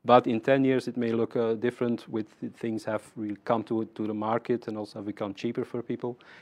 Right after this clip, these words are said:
And you will have shifts to really markets which, which have a more need of a certain, uh, certain application than others.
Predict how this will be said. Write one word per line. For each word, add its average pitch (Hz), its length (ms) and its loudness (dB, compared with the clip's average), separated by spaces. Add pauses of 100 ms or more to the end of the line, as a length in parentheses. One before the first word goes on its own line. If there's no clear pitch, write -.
(140)
And 117 140 -2
you 117 100 2
will 113 140 4
have 110 120 2
shifts - 300 -6
to 113 120 -4
really 107 420 -2
markets 107 520 -4
which, - 300 -12
which - 200 -14
have 107 160 -6
a 110 40 -4
more 120 260 0
need 120 360 -2 (640)
of 107 100 -4
a 110 60 -4
certain, 113 500 -2
uh, 107 220 -10
certain 107 280 -8
application 104 520 -14
than 101 180 -18
others. 101 300 -20